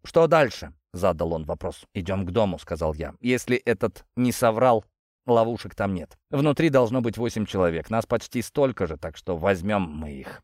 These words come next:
Потом патрули, в последнюю очередь станция. Если получится шума не поднимать, то шансы большие». «Согласен», — кивнул он. «Тогда пошли». «Пошли», — кивнул я. Вместе мы двинулись на выход из дома, не тратя времени на то, чтобы собрать трофеи.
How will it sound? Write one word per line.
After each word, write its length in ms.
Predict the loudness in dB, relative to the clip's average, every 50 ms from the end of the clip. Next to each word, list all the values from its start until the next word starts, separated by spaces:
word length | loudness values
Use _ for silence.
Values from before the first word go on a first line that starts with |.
| _ _ -2
Потом 340 | -2 0 0 2 0 0 2
патрули, 460 | 2 2 2 2 2 2 2 0 0
в 80 | -2
последнюю 520 | -2 -2 -2 0 0 -2 0 0 0 0 0
очередь 340 | -2 -2 -4 -8 -6 -8 -8
станция. 500 | -6 -4 -4 -6 -6 -12 -12 -12 -10 -8
Если 340 | -4 -4 -4 -2 -2 -2
получится 540 | -2 0 0 0 0 -2 -6 -8 -10 -10 -10
шума 260 | -8 -4 -2 -2 0
не 120 | 0 -2 -2
поднимать, 500 | -2 -2 -2 0 0 2 0 0 -2 -2
то 140 | -2 -2 -2
шансы 360 | 0 -2 -4 -4 -4 -6 -4
большие». 600 | 0 0 0 -2 -4 -8 -10 -10 -10 -10 -12 -18 _ _ _ _ _ _ _ _ _ _
«Согласен», — 800 | -2 0 2 2 4 4 4 4 4 4 2 0 -2 -2 -2 -4 _ _ _ _ _ _ _ _
кивнул 380 | -2 0 2 2 2 2 4
он. 200 | 4 2 2 0
«Тогда 280 | 0 0 0 2 2 2
пошли». 400 | 2 0 -4 -2 0 0 0 -2 -4 _ _ _
«Пошли», — 360 | -10 -8 -2 2 2 2 2 0 -6 _ _ _
кивнул 360 | -8 -6 -4 -4 -4 -4 -2
я. 220 | -2 -4 -4 -6 _ _ _ _ -12
Вместе 500 | -8 -2 0 2 2 2 2 0 -2 -2
мы 120 | -2 -2
двинулись 480 | -2 0 0 0 2 2 2 2 0 2
на 120 | 2 2 2
выход 340 | 2 0 -2 -2 -2 -2 -2
из 140 | -4 -2
дома, 420 | 0 4 4 4 6 4 2 0 0 _ _ -6
не 160 | -2 -2 0 2
тратя 280 | 2 2 2 2 0
времени 340 | -2 -2 0 0 0 0 2
на 120 | 2 0
то, 160 | 2 2 0 -2
чтобы 260 | -2 -4 -4 -4 -2
собрать 460 | 0 0 2 2 2 2 2 0 -4
трофеи. 520 | -2 0 0 0 -2 -4 -10 -10 -12 -16